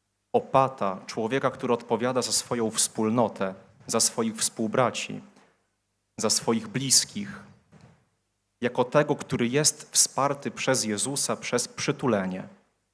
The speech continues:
Stoi mężczyzna z mężczyzną, którzy w męskim wsparciu mają w sobie ogromny dar przyjaźni.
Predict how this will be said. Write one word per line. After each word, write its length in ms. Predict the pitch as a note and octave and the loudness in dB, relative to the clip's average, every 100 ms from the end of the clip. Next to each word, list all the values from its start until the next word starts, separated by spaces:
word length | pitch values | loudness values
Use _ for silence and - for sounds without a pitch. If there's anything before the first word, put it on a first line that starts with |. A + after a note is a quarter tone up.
| _ _ _ _ _ _ _ _ _ _ _ _ _ | _ _ _ _ _ _ _ _ _ _ _ _ _
Stoi 320 | - - C3 B2 | 0 0 0 0
mężczyzna 720 | A2 G#2+ - D#3 D3+ B2+ B2+ | 0 -2 0 0 0 -2 -4
z 80 | G#2+ | -2
mężczyzną, 840 | G2+ G2+ - C#3 - C3+ D3+ D#3 - _ _ _ _ _ _ _ - | -4 -4 0 0 0 0 -2 -4 -12 _ _ _ _ _ _ _ -20
którzy 380 | - A#2+ A#2+ | -6 -2 -2
w 80 | G2+ | -2
męskim 580 | A#2+ D3 D3+ - - G#2+ | 2 4 4 0 -2 0
wsparciu 760 | - - B2+ B2+ - - B2 A#2+ _ _ _ _ _ - | 0 2 2 2 -4 -4 -4 -6 _ _ _ _ _ 0
mają 320 | A#2 A#2+ A2+ | 2 4 2
w 80 | A2 | 0
sobie 440 | - G#2+ G#2+ G#2+ - | 0 0 0 -4 -4
ogromny 540 | A2+ A2 A#2 A#2 A2 G#2 | -4 0 2 2 0 -2
dar 260 | G2+ G2+ | -2 -4
przyjaźni. 760 | G2+ - A2+ G#2+ F2+ - F2 | -4 -4 0 0 -2 -8 -10